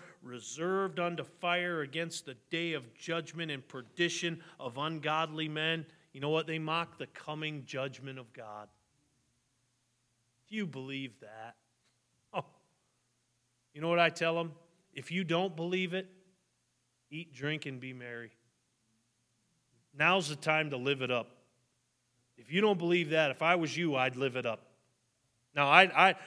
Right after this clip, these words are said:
it'd be a whole lot better if you turn, but if you're not gonna, I would enjoy yourself now because you're not going to after that. Mockers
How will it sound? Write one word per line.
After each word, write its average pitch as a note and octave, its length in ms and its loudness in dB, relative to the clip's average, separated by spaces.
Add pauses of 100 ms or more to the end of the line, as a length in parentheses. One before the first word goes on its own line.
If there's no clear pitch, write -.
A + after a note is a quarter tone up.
it'd E3+ 140 2
be G3 120 4
a E3+ 80 10
whole G#3 220 8
lot G#3+ 200 4
better G#3+ 200 2
if - 120 -4
you G3 80 -4
turn, F#3+ 360 0
but D3+ 100 2
if C3+ 140 -4
you're A3 140 4
not A#3 300 2
gonna, E3+ 360 4 (500)
I E3 300 8
would F#3 200 4
enjoy D#3 360 0
yourself D#3 560 0
now D#3 260 0
because B2+ 320 -6
you're C#3 140 -6
not F3 240 -2
going D#3+ 320 -2
to B2 220 -2
after B2 320 -2
that. A#2 320 -4 (2000)
Mockers G3+ 960 6